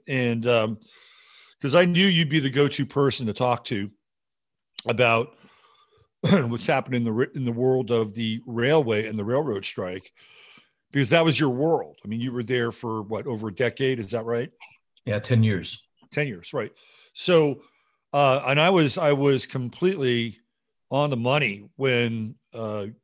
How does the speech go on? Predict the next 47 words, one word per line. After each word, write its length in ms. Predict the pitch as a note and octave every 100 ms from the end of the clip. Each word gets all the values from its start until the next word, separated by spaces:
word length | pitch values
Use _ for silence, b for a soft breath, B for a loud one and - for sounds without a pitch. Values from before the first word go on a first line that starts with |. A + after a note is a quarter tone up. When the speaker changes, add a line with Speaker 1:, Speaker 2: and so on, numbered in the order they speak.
| E3+
Speaker 1:
you 140 | D3 A#2
know, 240 | G2+ G2+ - _ _ _ _ _ _ _ _
I 80 | A#2+
called 260 | - C3+
you 160 | B2 B2+
up 200 | C3+ C3+
and 80 | G#2+
you 140 | A#2
just 160 | A#2+ B2
started 220 | C3 A2
rattling 540 | G#2+ A2 A#2 G#2+ G#2+
off 420 | A2+ A2+ G#2 - _ _ _ _ _
everything, 600 | C3+ C#3 C3+ C3 A2+ G#2+ - _ - G#2+
filling 240 | D#3+ C#3+
in 80 | B2+
the 60 | A2+
pieces 340 | C#3+ - A#2
that 80 | A2+
I 160 | B2
didn't 200 | C#3+ A#2+
know 140 | G#2+ F#2+
about. 380 | F2+ F#2+ G2 - b b b b b b b
Um, 300 | B2+ A2+ A#2+
so 520 | - - D#3 C#3+ C3 - b b
why 100 | G3
don't 140 | G#3+
you 80 | A#3+
just 140 | A3 D3+
give 120 | F#3
people 280 | G3+ F3 C3+
a 60 |
little 160 | D#3 F3
bit 120 | E3
of 80 | B2
background, 720 | C3+ C#3 - D3+ D#3+ D#3+ D#3+ _ _ _ _ _ -
uh, 160 | B2 -
about 300 | C3+ C3+ C3
your 100 | A#2+
railroad 480 | A#2+ C3 C3 C#3+ C#3
career 380 | - D3 D#3 D#3+ _ _ -
and 440 | B2 A#2 A2+ A#2+ - -
kind 160 | - C3+
of 240 | A2+ B2
wh-, 60 | - -
who 120 | C3
you 120 | D3+ C3
hang, 240 | C#3+ C#3